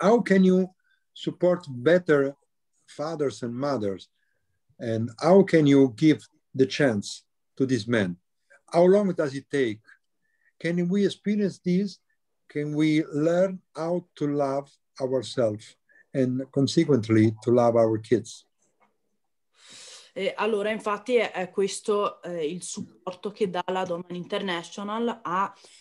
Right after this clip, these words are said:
Speaker 2: eh, genitori con bambini cerebrolesi, e infatti hanno questa dimensione diversa. Eh, ovunque vai, al centro di Filadelfia, Fauglia, eh, Sudafrica, gli Emirati, eh, c'è, tu, eh, si sente proprio,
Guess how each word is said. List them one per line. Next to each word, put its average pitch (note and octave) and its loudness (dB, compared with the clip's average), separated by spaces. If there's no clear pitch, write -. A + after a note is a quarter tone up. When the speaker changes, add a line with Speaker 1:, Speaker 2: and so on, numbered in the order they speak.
Speaker 2:
eh, E3+ -4
genitori F#3+ -4
con G#3 -10
bambini E3+ -8
cerebrolesi, F3 -4
e C3+ -6
infatti F#3+ -4
hanno G#3 -4
questa G#3 -6
dimensione E3+ -10
diversa. E3 -4
Eh, F3+ -4
ovunque A3+ 2
vai, G#3 0
al F#3+ -2
centro G3+ -8
di G3 -6
Filadelfia, G3 -4
Fauglia, F#3+ -4
eh, F#3 -4
Sudafrica, G3 -4
gli F#3+ -6
Emirati, G3 -4
eh, F#3+ -4
c'è, G#3+ -2
tu, E3+ -16
eh, F3+ -6
si G#3+ -8
sente G#3 -4
proprio, A3 -2